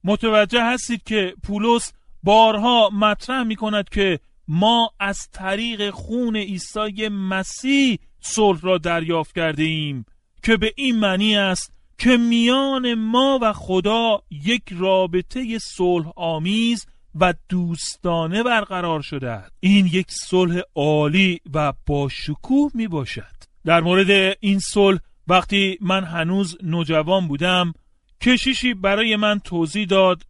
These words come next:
که به من بسیار کمک کرد. او گفت وقتی که آدم در باغ عدن گناه کرد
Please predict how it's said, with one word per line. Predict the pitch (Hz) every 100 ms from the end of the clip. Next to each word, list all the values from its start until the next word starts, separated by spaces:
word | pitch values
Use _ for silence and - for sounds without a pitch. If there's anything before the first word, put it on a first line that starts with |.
| -
که | - 190
به | 185
من | 190 196 196 147
بسیار | 165 - - 165 175 170
کمک | 151 147 170 -
کرد. | 131 101 - - -
او | 160 151
گفت | 180 185 - - -
وقتی | 196 220 -
که | 220 226 214 -
آدم | 185 175 190 202 196 - 165
در | 160 165
باغ | 147 185 202 185 190 -
عدن | 131 131 180 214 262 196
گناه | 185 156 135 -
کرد | 160 185 202 208 -